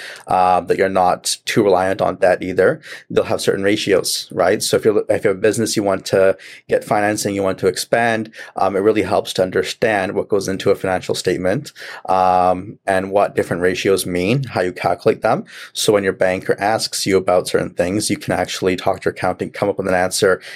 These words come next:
and understand what's involved, um, and then run your business accordingly, right? Maybe the bank will say, "Well, you have too much debt, you can't really cover your debt service.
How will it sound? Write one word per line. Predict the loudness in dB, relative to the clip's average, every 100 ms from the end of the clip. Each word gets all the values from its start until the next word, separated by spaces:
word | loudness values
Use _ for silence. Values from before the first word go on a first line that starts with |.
| -8
and | -2
understand | -2 -2 0 0 2 0 -4
what's | 0 0 0
involved, | 0 4 4 2 -2 -18 -16 -6
um, | 0 2 2 2 0 -4
and | -4
then | -2
run | -2
your | -2
business | -4 -2 -2
accordingly, | 0 0 0 -2 -10 -12 -4
right? | 0 0
Maybe | 0 -4 -2
the | -2
bank | 0 -2 -4
will | -2
say, | 2 2 4
"Well, | 2 2 0 -8 -4
you | -2
have | 0
too | 0
much | 0 -2 0
debt, | 2 2 -2
you |
can't | -4 -4
really | -2 -4
cover | -4 -2 0
your | 0
debt | 0 -2
service. | 0 2 4